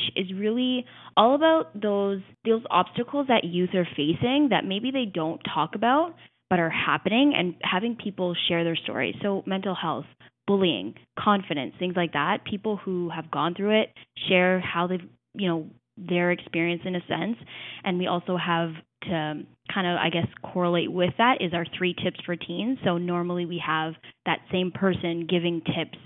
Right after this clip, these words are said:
on, you know, how to overcome bullying and mental health and all these different things. Um, so we definitely use YouTube as that, you know, platform when we're not with the youth for them to be able to still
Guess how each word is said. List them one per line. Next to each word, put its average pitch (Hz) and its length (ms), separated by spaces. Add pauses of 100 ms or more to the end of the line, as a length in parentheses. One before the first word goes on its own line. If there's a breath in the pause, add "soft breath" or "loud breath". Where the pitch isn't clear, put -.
(100)
on, 160 360 (300 loud breath)
you 190 100
know, 185 220 (160 soft breath)
how 240 120
to 254 120
overcome 180 500
bullying 147 600
and 180 380
mental 175 300
health 156 420
and 175 100
all 175 120
these 175 180
different - 360
things. 220 360 (560)
Um, 175 300
so 196 80
we 208 80
definitely 226 380
use 196 320
YouTube 175 580 (420 soft breath)
as 170 280
that, 160 240 (140)
you 175 120
know, 160 200 (100)
platform 165 720 (100)
when 156 400
we're 170 140
not 160 400
with 165 260 (100)
the 240 60
youth 262 320 (240)
for 175 100
them 165 220
to - 60
be 170 80
able 160 160
to - 200
still 165 220